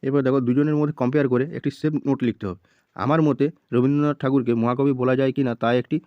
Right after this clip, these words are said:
বৈষয়িক বিষয়। এটি নির্ভর করে ব্যক্তিগত পছন্দ এবং দৃষ্টিভঙ্গির উপর। তবে রবীন্দ্রনাথ ঠাকুর একজন অসামান্য কবি এবং তার কবিতা সমগ্র মানবতার জন্য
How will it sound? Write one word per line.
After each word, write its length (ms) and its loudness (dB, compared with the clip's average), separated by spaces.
বৈষয়িক 420 0
বিষয়। 320 -2
এটি 240 2
নির্ভর 400 4
করে 280 0
ব্যক্তিগত 480 0
পছন্দ 480 0
এবং 340 -2
দৃষ্টিভঙ্গির 460 -2
উপর। 220 -4
তবে 180 2
রবীন্দ্রনাথ 360 2
ঠাকুর 160 -2
একজন 200 0
অসামান্য 420 0
কবি 220 0
এবং 240 0
তার 180 0
কবিতা 300 -2
সমগ্র 320 -2
মানবতার 440 -2
জন্য 220 -2